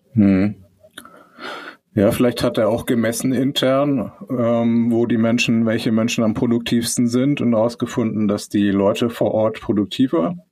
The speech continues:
arbeiten bei ihm. Also könnte ich mir, weiß ich jetzt in Spekulation, aber könnte ich mir bei ihm ganz gut vorstellen, dass er sowas auch checkt und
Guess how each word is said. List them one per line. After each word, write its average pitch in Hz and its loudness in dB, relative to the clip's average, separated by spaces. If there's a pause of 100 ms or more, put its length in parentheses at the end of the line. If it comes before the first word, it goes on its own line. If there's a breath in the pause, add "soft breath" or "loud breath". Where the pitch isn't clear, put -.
(180)
arbeiten 139 0 (280)
bei 120 2
ihm. 143 0 (200)
Also 107 -2
könnte - -4
ich - -12
mir, 104 0
weiß - -2
ich - -12
jetzt 151 -4
in 107 -2
Spekulation, 120 0 (420 loud breath)
aber 101 2
könnte 107 0
ich - -4
mir 110 2
bei 104 2
ihm 113 4
ganz 117 0
gut 113 -2
vorstellen, 120 0
dass 120 -4
er 104 -2
sowas 107 -2
auch 98 -6
checkt - -4
und 107 0